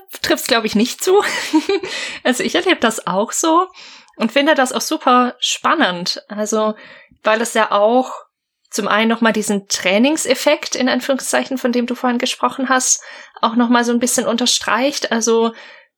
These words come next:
ich glaube, so im Menschen, die nicht spielen, haben ja viel, viel weniger Erfahrung damit, in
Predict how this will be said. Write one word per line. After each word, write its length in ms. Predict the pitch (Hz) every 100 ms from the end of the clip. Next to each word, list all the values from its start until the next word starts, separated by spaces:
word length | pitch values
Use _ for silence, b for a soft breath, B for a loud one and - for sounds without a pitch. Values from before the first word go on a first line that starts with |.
| _
ich 160 | - -
glaube, 240 | 233 233
so 220 | 220 220
im 480 | 220 214 220 214 214 -
Menschen, 380 | 214 220 220 214
die 140 | 214
nicht 400 | 208 233 247 -
spielen, 460 | - 240 262 269 240
haben 140 | 233
ja 100 | 220
viel, 240 | - 226
viel 320 | 214 226 196 233
weniger 540 | 233 226 220 214 208
Erfahrung 540 | 208 - - 254 233 196
damit, 400 | 185 185 185 -
in 280 | - 196